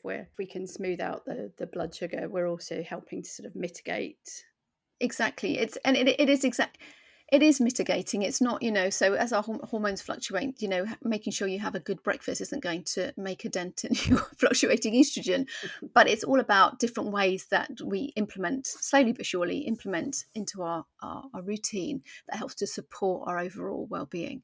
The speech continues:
Speaker 2: so that when we're having a, you know, a bad day, we can do the best we can, um, for,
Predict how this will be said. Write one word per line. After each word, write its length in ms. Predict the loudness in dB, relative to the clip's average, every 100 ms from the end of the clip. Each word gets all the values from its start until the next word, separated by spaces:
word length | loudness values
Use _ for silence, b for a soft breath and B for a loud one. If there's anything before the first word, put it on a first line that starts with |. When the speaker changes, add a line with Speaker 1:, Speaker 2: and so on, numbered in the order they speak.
| -8
Speaker 2:
so 260 | 2 2 2
that 160 | -2 -4 _ _
when 260 | -6 -4 -2
we're 80 | -4 -8
having 240 | -10 -8
a, 160 | -6 -8
you 140 | -8 -10
know, 120 | -10
a 20 | -8
bad 140 | -8 -6
day, 380 | -4 -4 -6 -8
we 140 | -8 -10
can 180 | -8 -8
do 380 | -4 -4 -6 -10
the 80 | -10
best 240 | -10 -10
we 80 | -10
can, 400 | -8 -8 -6 -6 -10 B B B -8
um, 480 | -6 -6 -8 -12 -16 _ _
for, 380 | -16 -8 -8 -8